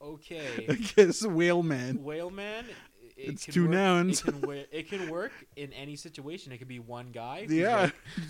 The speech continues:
Speaker 1: the superhero
Speaker 2: Who's the
Speaker 1: whale
Speaker 2: whale
Speaker 1: man,
Speaker 2: man
Speaker 1: or
Speaker 2: or
Speaker 1: it can be
Speaker 2: whale man?
Speaker 1: whale man. <laughs> Ooh, you can read it this time.
Speaker 2: Okay. <clears throat>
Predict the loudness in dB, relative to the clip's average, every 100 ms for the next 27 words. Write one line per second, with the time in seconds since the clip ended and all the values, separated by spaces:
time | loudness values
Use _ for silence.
0 | 4 4 6 2 2 0 0 2 2 2
1 | 4 6 8 6 6 2 0 -2 -8 -8
2 | -2 2 2 2 -2 -2 0 2 2 2
3 | 0 0 0 0 -4 -14 -16 -14 -16 -16
4 | -18 -20 -20 -20 -10 -2 -2 -2 0 2
5 | 4 4 6 4 2 -6 -8 -20 _ _
6 | -20 -20 -20 -20 -20 -20 _ _ _ _
7 | _ -16 -14 -12 -14 -14 -18 -16 -10 -8
8 | -6 -6 -10 -12 -6 -4 -4 -6 -6 -8
9 | -8 -20 _ 2 2 2 4 4 2